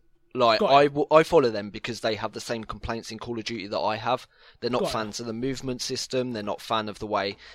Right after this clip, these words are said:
Speaker 1: the game has turned from this military shooter into, like, this bells and whistles, all let's all go flying, all it's a robotic dog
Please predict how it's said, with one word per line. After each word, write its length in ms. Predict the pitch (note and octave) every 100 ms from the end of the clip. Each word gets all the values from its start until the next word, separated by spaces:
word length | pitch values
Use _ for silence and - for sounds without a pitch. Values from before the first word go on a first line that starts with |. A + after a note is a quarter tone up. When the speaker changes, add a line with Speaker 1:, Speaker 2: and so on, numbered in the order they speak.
| -
Speaker 1:
the 80 | A#2+
game 240 | A#2+ A#2+
has 140 | A#2 -
turned 280 | B2 A2+ -
from 160 | A#2
this 380 | G#2+ F#2+ - - _
military 380 | B2+ A#2 - A2
shooter 440 | - B2 A2 D#2
into, 280 | F2+ F2+ -
like, 120 | G2 E2+
this 120 | -
bells 420 | - A#2+ A#2 A2
and 160 | A2 A2+
whistles, 540 | G2+ A#2+ G#2+ A2 -
all 180 | C3 A#2+
let's 200 | A#2 B2+
all 100 | A#2+
go 160 | A#2 G#2+
flying, 380 | A#2 G#2 G2+
all 180 | A2+ A#2
it's 180 | - -
a 40 |
robotic 540 | A#2 A2+ G#2+ A#2+ G#2 -
dog 240 | A#2+ A2+